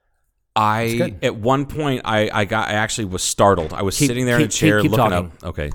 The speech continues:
Speaker 2: Yep, keep talking.
Speaker 1: I was, uh, Paul is getting up and walking away, and he's, he always getting the lotion out. That's how good this story is, folks. Uh, no, I just, it, just briefly, I, I, I was startled because I saw some movement up above the stage and
Speaker 2: Oh.
Speaker 1: happened to notice that it was Kevin.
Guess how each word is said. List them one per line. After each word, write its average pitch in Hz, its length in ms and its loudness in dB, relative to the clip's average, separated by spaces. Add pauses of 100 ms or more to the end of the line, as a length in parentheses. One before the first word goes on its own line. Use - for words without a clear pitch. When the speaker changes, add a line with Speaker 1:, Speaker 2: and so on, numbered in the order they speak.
Speaker 2:
Yep, - 220 -10
keep - 140 -14
talking. 104 160 -16
Speaker 1:
I 101 120 4
was, 98 320 0
uh, 101 120 -6
Paul 120 360 -2
is 85 200 -4
getting 160 240 -6
up 170 240 -6
and 87 240 -6
walking 127 260 -8
away, 127 280 -4
and 95 140 -6
he's, 104 300 -12 (1040)
he 101 100 -10
always 104 340 0
getting 92 140 -8
the 95 80 -10
lotion 98 340 -4
out. 85 280 -4
That's 110 200 0
how 127 100 -2
good 98 200 -2
this 98 140 -4
story 104 380 -2
is, 82 100 -4
folks. 85 360 -6 (680)
Uh, 123 180 4
no, 143 160 4
I 135 100 8
just, 156 220 -4
it, 175 200 -8
just 180 240 -8
briefly, 107 420 2
I, 117 140 0
I, 78 360 -4
I 110 140 -6
was 107 180 -2
startled 107 640 -2 (420)
because 101 280 -2
I 107 40 2
saw 110 180 0
some 101 200 -4
movement 107 320 -2
up 95 120 -6
above 98 240 0
the 85 80 -4
stage 92 640 -4 (720)
and 117 240 0
Speaker 2:
Oh. 104 40 -4
Speaker 1:
happened 120 280 2
to 110 60 -2
notice 113 340 -2
that 104 80 -4
it 80 100 -4
was 107 140 -6
Kevin. 87 600 -4